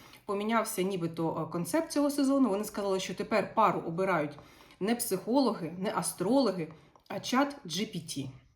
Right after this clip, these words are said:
Ну, тут мене це стало, звичайно, цікавити, що ж зміниться. Е, першою героїнею була, е, дівчина тридцяти років, Фаїна. Вона, е, займається бізнесом. Вона переїхала в Київ, і її основні вимоги до чоловіка були такі, що,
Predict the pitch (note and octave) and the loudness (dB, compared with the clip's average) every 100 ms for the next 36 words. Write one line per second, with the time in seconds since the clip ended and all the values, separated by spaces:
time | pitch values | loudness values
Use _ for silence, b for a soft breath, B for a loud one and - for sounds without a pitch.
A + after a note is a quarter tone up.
0 | _ _ _ _ _ G3 C#4+ F4+ C#4 C#4 | _ _ _ _ _ 0 0 2 -2 -2
1 | F#3 F#3 F#3 E3+ E3+ E3 E3 F3 D#3+ D3+ | 0 0 -2 -4 -2 0 -2 -6 -6 -8
2 | D3+ - D3 F#3 D4 D#4 - - F#3 - | -8 -12 -6 -4 -4 -4 -6 -4 -4 -6
3 | E3+ E3 D#3 F3 - D4 D4 B B B | -8 -4 -4 -6 -6 -8 -10 B B B
4 | B B B - A#3+ A#3+ F4 A4 D#4+ C4+ | B B B -2 0 2 2 2 4 4
5 | A#3+ F#3+ F#3+ G3 A3+ A3+ F#3+ F#3+ A3 B3+ | 4 2 0 -2 -4 -6 -8 -4 2 2
6 | B3 F#3+ G3+ G#3 - _ - D#3 E3+ - | 2 2 0 -2 -10 _ -12 -6 -6 -4
7 | A3+ B3+ C#4 A#3+ A#3 A#3+ D4 G#3 D#3+ E3 | -2 0 0 -4 -4 -2 -2 -2 -2 -6
8 | B3 - - C4+ G#3 E3 G3 C#4 - _ | -10 -12 -4 -2 0 0 0 -2 -6 _
9 | _ _ _ _ _ - F#3 G3+ B3 A#3 | _ _ _ _ _ -10 -4 0 0 0
10 | G#3 G3 - F3 G#3+ C#4 C#4 F#3+ D#3+ D3+ | -2 -4 -6 -4 0 2 2 -2 -4 -4
11 | D#3+ - D4 D4+ - B B B B B | -6 -6 -6 -8 -10 B B B B B
12 | - G#3 C4 B3+ A3 G#3 E3+ E3 - C4 | -4 2 2 2 -2 -4 -6 -6 -4 0
13 | D#4 E4 - - D4 C4+ A3 D4+ C#4+ A3+ | 2 2 -2 -2 2 4 4 4 2 0
14 | A3+ G#3+ F#3+ G3 F3+ F3 E3+ F3 E3 F3+ | -2 -2 -2 0 0 -2 -2 -4 -4 -6
15 | D#3+ F3 C4+ D4+ G#3 A3+ A#3 A3 E3 E3 | -6 -6 0 2 2 0 -2 -4 -4 -4
16 | - D3+ | -4 -6